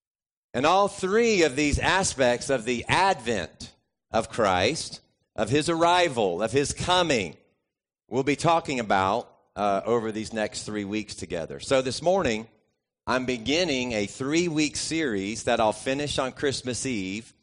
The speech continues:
and I've titled the series Adventures in Acts.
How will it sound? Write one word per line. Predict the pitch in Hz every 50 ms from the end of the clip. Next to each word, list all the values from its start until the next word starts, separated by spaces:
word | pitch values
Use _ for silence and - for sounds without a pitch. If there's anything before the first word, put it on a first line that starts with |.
| _ _ _ _ _ _ _ -
and | 107 120
I've | 127 123 120 -
titled | - - - 160 175 185 196 202 208 208 208 170
the | 180 175
series | - - - 156 143 135 123 107 104 101 101 113 135 139 - - - - - _ _ _ _ _ _ _ _ _ _ _ -
Adventures | 117 127 123 110 113 151 170 185 - - 185 190 196 196 196 165 - - - - - - _ _ _ _ _ -
in | 131 135
Acts. | 127 - 131 113 90 - - - - - - - - - - -